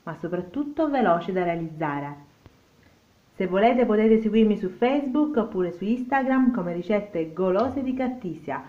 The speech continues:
oppure iscrivetevi qui su YouTube perché ci sono davvero tante video ricette super golose in arrivo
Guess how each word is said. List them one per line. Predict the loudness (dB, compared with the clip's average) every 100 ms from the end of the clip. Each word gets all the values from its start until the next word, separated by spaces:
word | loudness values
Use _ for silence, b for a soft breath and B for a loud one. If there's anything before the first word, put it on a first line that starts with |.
| B B -6
oppure | -6 0 2 2
iscrivetevi | 0 -6 0 0 0 -2 -4
qui | -2 -4 -2
su | -4
YouTube | -6 -2 0 2 0
perché | -2 -6 -8
ci | -6
sono | -4 -4
davvero | -6 -6 -2 -2 -2 -6 -12 -20 _
tante | 0 0 -2 -4 -6 -4
video | -2 0 2
ricette | 0 -2 -4 -4 -6 -6
super | -4 -2 -2 -2
golose | -2 0 -2 -4
in | -8
arrivo | -8 -8 -8 -10